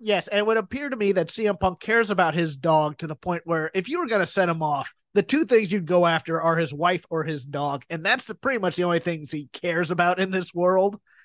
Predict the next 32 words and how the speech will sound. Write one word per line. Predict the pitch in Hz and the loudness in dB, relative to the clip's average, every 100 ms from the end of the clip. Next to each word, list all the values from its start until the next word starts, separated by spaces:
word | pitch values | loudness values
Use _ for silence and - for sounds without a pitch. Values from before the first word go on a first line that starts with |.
| - _ _ _ _ - | -20 _ _ _ _ -6
So | 262 233 226 220 | 4 6 6 4
I, | 214 220 - 127 185 | -2 -12 -14 -10 -8
I, | - 262 | -2 -2
I | |
tend | - 330 | 2 4
to | 302 | 4
think | 277 240 | 2 0
he | 233 | 2
may | 214 214 | 4 4
have | 208 | 4
thought | 214 185 | 2 2
his | 175 156 | 0 0
dog | 208 190 175 | 4 4 4
was | 170 | -4
in | 175 170 | -6 0
danger, | 254 294 208 | 0 0 -2
but | 226 233 | -2 -2
now | 320 359 349 302 - _ | 0 0 2 0 -4 _
people | 427 453 427 302 | 6 6 4 -2
leaking | 269 285 277 247 | -2 -4 -6 0
to, | 220 196 185 _ | 6 6 6 _
to, | 196 185 - | 0 0 0
to | 214 | -8
Meltzer | 214 480 508 - 220 | 2 4 4 2 2
are | 202 | 2
saying, | - 220 220 240 | 2 -2 -2 2
"Oh, | 285 240 | 4 4
well, | 190 208 | 4 0
that | 220 | 0
whole | 196 254 220 | 0 0 -2
dog | 156 196 247 247 | -2 0 0 -4
story, | - 277 294 392 - | -4 2 4 2 -4